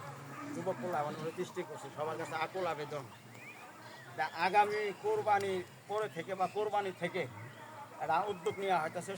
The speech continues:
সব পোলাপান একটু আশ্বাস দিছে যে পুরা কবরস্থানটা আমরা আস্তে আস্তে নিজের উদ্যোগে, এতদিন যা পাইছি তো পাইছি বাইরে থেকে, আর এখন প্রশাসন এরকম নাই,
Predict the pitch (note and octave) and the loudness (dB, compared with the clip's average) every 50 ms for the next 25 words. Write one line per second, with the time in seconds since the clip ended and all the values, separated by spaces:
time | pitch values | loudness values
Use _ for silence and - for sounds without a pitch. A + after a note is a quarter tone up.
0 | - G#3+ A#3+ A#3 A#3+ A#3 A#3 A3+ G3+ G3+ G3 G#3 G3 - - G#3 F#3+ C3+ - - | 2 2 2 2 6 8 10 10 10 10 8 4 0 0 0 2 2 4 2 8
1 | - A#3 A#3 G3 E3+ D#3 - - - - - - - - - C5+ - - - - | 8 8 8 8 4 -4 -4 -4 -2 -2 -2 -2 -2 -4 -4 -6 -8 -10 -10 -8
2 | - - - - E3 - - - - - - A#3 - F#3 G#3 A3 A3 F#3+ - A#3 | -8 -10 -8 -10 -10 -10 -10 -12 -12 -8 -8 -6 -4 0 4 4 4 4 4 2
3 | A3+ A3+ A3 A3 G#3+ G3 F#3 - - C4 - A#3+ A3+ F#3+ D#3+ D3 E3 - - - | 4 6 6 6 4 4 0 -2 4 6 6 6 8 6 4 4 4 0 -8 -14
4 | - - - - D3+ D3+ D#3 E3+ D#3+ E3 - - - F#3 E3 - F3+ F3 G3+ A#3 | -16 -14 -10 -6 -6 0 2 4 4 4 2 2 2 2 2 2 0 0 0 2
5 | G#3+ A#3 A3 G#3 F#3 F3 F3+ D3 D3+ C#3 A2+ G2 - - - - A3+ - A3+ G3+ | 4 4 4 4 2 -2 -4 -4 -4 -6 -6 -6 -10 -8 -4 -4 0 0 0 0
6 | A3 A3 G#3 F#3+ G3 G3 F#3 - G#3 F#3+ F3+ F#3+ F3+ G3 F#3 G3+ F#3 F3 E3+ F3 | 0 -2 2 6 8 8 8 6 2 2 0 -2 -4 -4 -2 -2 -4 -4 -4 0
7 | D#3+ E3 D#3+ D3+ - D3 C3+ B2 B2+ A#2+ - - - - - D3+ E3 E3 F3 F3 | 2 2 2 2 -2 -6 -10 -10 -10 -12 -12 -14 -14 -8 0 2 4 4 4 4
8 | - G3 F#3 - G#3 G#3 - G#3 G#3 G3+ G3+ G3 G3 G3+ F#3+ G3 G#3 G3+ | 2 0 0 2 0 0 0 -2 -2 0 -2 -2 0 0 -2 0 0 -2